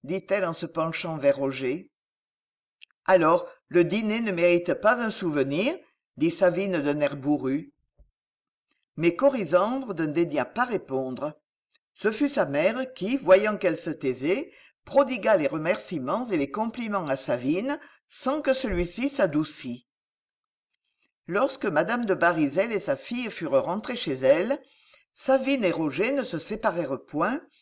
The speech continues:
car c'était sans retard que celui-ci voulait procéder à son interrogatoire. « Faites-vous un tour ? » demanda-t-il d'un ton qui marquait le désir d'une réponse affirmative. «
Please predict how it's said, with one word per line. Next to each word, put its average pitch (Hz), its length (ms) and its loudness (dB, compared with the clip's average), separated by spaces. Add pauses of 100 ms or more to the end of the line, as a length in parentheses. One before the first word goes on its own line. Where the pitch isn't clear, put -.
(220)
car 190 180 6
c'était 190 300 0
sans 269 280 -2
retard - 500 0
que 190 100 -4
celui-ci 170 560 0
voulait 175 240 0
procéder 202 520 -4
à 247 140 -2
son 139 220 -8
interrogatoire. « 147 960 -2 (1700)
Faites-vous 269 520 6
un 156 120 4
tour ? » 220 500 -2 (300)
demanda-t-il 180 840 0
d'un 147 220 -2
ton 233 240 -4
qui 220 160 -4
marquait 151 280 -2
le 143 120 0
désir 196 480 2
d'une 185 160 -4
réponse 156 420 -6
affirmative. « 139 920 -4